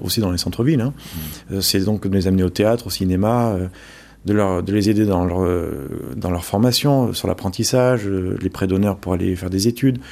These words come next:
Speaker 1: Bref, le département est au, au quotidien au contact de ces jeunes pour leur permettre de s'émanciper. Parce que c'est quand même ça l'objectif.
Speaker 2: Sur vos adversaires et sur ce scrutin,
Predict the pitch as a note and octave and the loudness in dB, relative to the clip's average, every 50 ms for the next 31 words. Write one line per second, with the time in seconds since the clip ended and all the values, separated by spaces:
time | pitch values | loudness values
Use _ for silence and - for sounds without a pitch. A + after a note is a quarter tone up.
0 | - - - - - A#2 A#2 A#2 - A#2 G#2+ A2 G2+ - G2 F2+ - - C3 C#3 | -18 -18 -14 -6 0 0 0 2 2 2 2 2 2 0 -2 -2 2 2 4 4
1 | C3+ A#2+ - - A2+ - - A2 G#2 - - A#2 G#2+ - B2 A#2+ B2 B2 B2 D3 | 4 2 0 -2 -2 0 2 0 0 0 0 -2 2 2 2 2 4 4 4 4
2 | D3+ B2+ A#2 - G#2 F#2+ - G#2 G2+ G2 F#2 - G2+ G2+ G2 B2+ C#3 D3 D3 - | 4 2 2 0 -2 -2 -2 -2 -2 -2 -2 0 0 2 4 4 2 2 -2 -6
3 | - - - - - - - G2 G#2 G2+ F#2 - G2 G2+ A2+ A#2+ A2 G#2+ F#2+ - | -10 -20 -20 -20 -14 -6 0 2 2 2 2 2 2 2 2 2 2 0 0 2
4 | - B2 A#2+ A2+ G2+ - - A#2+ - A#2 A2+ - - - - - - - - - | 4 4 4 2 0 -2 -2 0 0 -2 -2 -2 -8 -18 -20 -20 -20 -20 -16 -14
5 | - - - - G2 - G2+ G2 F#2+ - - A2 G#2 G2+ F#2+ G2+ G2 - - - | -10 -6 -4 -4 -2 0 0 2 2 2 2 2 2 2 0 0 -2 -4 -10 -10
6 | - - - - - - - - - G#2 G#2 G#2+ G2 A2+ G#2 F#2 G#2+ G#2+ F#2+ - | -12 -16 -16 -12 -10 -6 -4 -2 0 0 0 2 2 2 0 2 0 0 0 0
7 | - C#3+ A2 G2 - - F2 - G#2+ F#2 - - A#2+ A#2 - A#2 B2 C#3+ D#3 D3 | -2 -2 -2 -2 -6 -8 -6 -6 -6 -4 -2 0 0 2 2 2 2 2 0 -2
8 | D3+ | -4